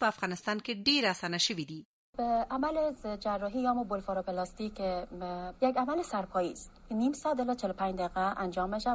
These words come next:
Speaker 2: و امروزه به هیچ عنوان بیهوشی عمومی داده نمیشه.
Speaker 1: دا راز عملیات ډیر ساده عملیات دی چې ډاکټران یې په نیم ساعت کې ترسره کوي. په دغه راز جراحۍ کې په هیڅ صورت عمومي بیهوشي نه ورکول کیږي. یوازې د سترګو ساحه بې حسه کیږي. مریض تر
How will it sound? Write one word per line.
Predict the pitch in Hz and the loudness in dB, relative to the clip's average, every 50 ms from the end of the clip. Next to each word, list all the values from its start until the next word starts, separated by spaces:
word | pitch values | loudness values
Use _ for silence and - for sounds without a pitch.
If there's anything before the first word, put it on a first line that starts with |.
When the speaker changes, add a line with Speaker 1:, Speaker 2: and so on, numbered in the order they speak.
| 208 | 2
Speaker 2:
و | 190 196 190 190 - - - - | 4 4 4 4 2 -4 -4 -2
امروزه | 202 185 185 190 190 180 - 202 196 208 214 208 | -2 -2 0 0 0 2 2 2 2 0 -2 -2
به | 202 | -2
هیچ | 190 - 233 247 254 247 247 | -2 2 2 2 2 2 2
عنوان | 240 233 226 226 226 220 | 0 2 2 2 2 2
بیهوشی | 214 208 208 202 196 - 202 | 0 -2 -4 -4 -4 -4 -4
عمومی | 202 202 196 196 196 | -2 -2 -2 -2 0
داده | 196 196 190 190 196 196 | 0 0 0 0 0 -2
نمیشه. | 202 202 208 214 214 - 233 240 254 - - - - _ _ - 233 | -2 -2 -4 -4 -2 2 4 4 4 2 -2 -12 -20 _ _ 4 8
Speaker 1:
دا | 294 320 | 10 10
راز | 320 302 269 | 10 10 8
عملیات | 254 240 233 226 233 247 247 - - | 8 6 6 6 4 4 2 2 4
ډیر | 226 269 269 | 4 6 6
ساده | - - 240 226 214 240 | 6 6 4 8 8 6
عملیات | - 214 190 185 185 202 214 214 | 6 6 0 2 4 4 4 4
دی | 202 208 233 | 4 0 0
چې | 226 - 269 269 220 | 2 2 2 2 4
ډاکټران | 240 226 - - 226 220 226 226 | 2 2 2 2 4 4 4 4
یې | 240 240 - | 4 0 0
په | - 240 | 0 2
نیم | 226 247 285 269 | 2 4 4 2
ساعت | 247 - 240 240 240 - - | 4 8 8 8 8 6 2
کې | 208 - | -4 -4
ترسره | - 175 170 - 175 160 156 | -4 -6 -4 -2 -2 -2 -2
کوي. | - 160 147 147 143 - _ _ - - - - _ | -4 -4 -6 -8 -10 -12 _ _ -16 -16 -16 0 _
په | 294 294 294 | 8 8 8
دغه | 233 233 277 254 262 | 10 10 10 10 10
راز | 254 254 247 208 | 6 6 4 4
جراحۍ | 196 226 226 220 220 220 254 247 | 4 6 6 6 6 6 4 0
کې | - 269 262 - | 2 -2 0 0
په | 262 | 2
هیڅ | 240 285 294 - - | 2 2 2 2 0
صورت | - 196 190 190 190 - | 0 2 0 0 0 0
عمومي | 214 208 214 220 226 240 269 254 | 0 2 4 4 6 6 4 4
بیهوشي | 214 233 220 202 202 202 - - 247 240 247 | 4 4 2 4 2 4 4 4 6 4 4
نه | 247 247 269 | 4 2 4
ورکول | 240 202 170 - - 160 151 156 | 4 4 2 2 0 -4 -4 -4
کیږي. | - - - 165 147 151 147 - - - - - _ - | -6 -8 -10 -10 -8 -8 -10 -10 -12 -16 -18 -16 _ 4
یوازې | 214 208 233 254 240 269 269 208 | 8 10 10 10 8 6 2 2
د | 220 220 - | 0 -2 0
سترګو | - - 294 277 220 233 | 4 4 4 4 4 0
ساحه | 220 - 214 185 185 - 220 | 4 4 4 4 4 2 2
بې | 196 196 214 190 | 2 2 2 2
حسه | 202 190 - 180 | 0 -2 -4 -6
کیږي. | - - 196 156 147 151 - - - - - - - - | -2 -4 -4 -4 -4 -8 -10 -10 -16 -18 -18 -14 -4 2
مریض | 202 202 208 233 220 | 2 4 4 2 2
تر | - 233 202 | 2 2 4